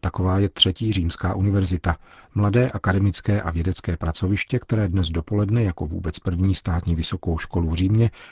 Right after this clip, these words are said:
navštívil papež František. Díky příznivému předjarnímu počasí mohl římský biskup oslovit celou akademickou obec shromážděnou v átriu moderní budovy rektorátu, která stejně jako všechny ostatní sídelní objekty univerzity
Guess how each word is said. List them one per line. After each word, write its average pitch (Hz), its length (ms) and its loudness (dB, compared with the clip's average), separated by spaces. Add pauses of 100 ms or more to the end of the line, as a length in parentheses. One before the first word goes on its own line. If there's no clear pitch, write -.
navštívil 113 500 2
papež 90 320 -4
František. 85 600 -2 (680)
Díky 110 260 0
příznivému 98 640 2
předjarnímu 95 600 2
počasí 98 540 -2
mohl 98 220 2
římský 92 400 0
biskup 92 400 -2
oslovit 92 500 -4
celou 95 300 0
akademickou 87 640 -2
obec 98 360 -2 (340)
shromážděnou 95 680 2
v - 120 -8
átriu 90 440 0
moderní 85 400 0
budovy 87 320 0
rektorátu, 92 640 0 (400)
která 101 300 2
stejně 92 400 0
jako 85 180 -2
všechny 92 340 -4
ostatní 101 540 -2
sídelní 90 500 2
objekty 90 440 -2
univerzity 98 680 2